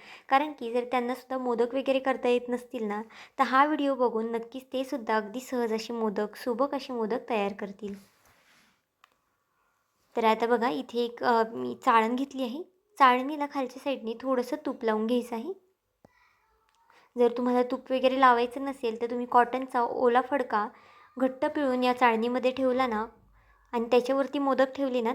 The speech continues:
तरीसुद्धा चालणार आहे. किंवा मग तुमच्याकडे केळीचं पान, हळदीचं पान जर अव्हेलेबल असतील ना,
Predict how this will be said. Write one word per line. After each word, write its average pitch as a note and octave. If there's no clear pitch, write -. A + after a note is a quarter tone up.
तरीसुद्धा A3+
चालणार G#3
आहे. G3
किंवा C4+
मग C#4+
तुमच्याकडे B3+
केळीचं A#3+
पान, A3
हळदीचं A#3+
पान C#4
जर C#4
अव्हेलेबल B3+
असतील B3
ना, G#3+